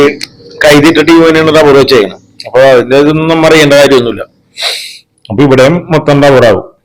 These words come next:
പറയാൻ പറ്റില്ല, റബ്ബറിനൊക്കെ ഇനി എങ്ങനെ വില കൂടിയല്ലേ. അപ്പൊ ഇതിന്റെ ലൊക്കേഷൻ തന്നെ എന്ന് വെച്ചിട്ടുണ്ടെങ്കിൽ, ഏ, നമ്മ ഏറ്റുമാനൂരിൽ നിന്ന് ഒരു പത്ത് കിലോമീറ്റർ, അതേപോലെ തന്നെ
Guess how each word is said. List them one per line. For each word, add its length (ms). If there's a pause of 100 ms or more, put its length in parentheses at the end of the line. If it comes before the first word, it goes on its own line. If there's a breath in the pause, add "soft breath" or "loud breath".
(1000)
പറയാൻ 380
പറ്റില്ല, 260
റബ്ബറിനൊക്കെ 440
ഇനി 80
എങ്ങനെ 220
വില 200
കൂടിയല്ലേ. 480 (1500)
അപ്പൊ 120
ഇതിന്റെ 240
ലൊക്കേഷൻ 600
തന്നെ 140
എന്ന് 100
വെച്ചിട്ടുണ്ടെങ്കിൽ, 500 (840 loud breath)
ഏ, 20 (760)
നമ്മ 140
ഏറ്റുമാനൂരിൽ 640
നിന്ന് 140
ഒരു 60
പത്ത് 320
കിലോമീറ്റർ, 380 (120)
അതേപോലെ 240
തന്നെ 140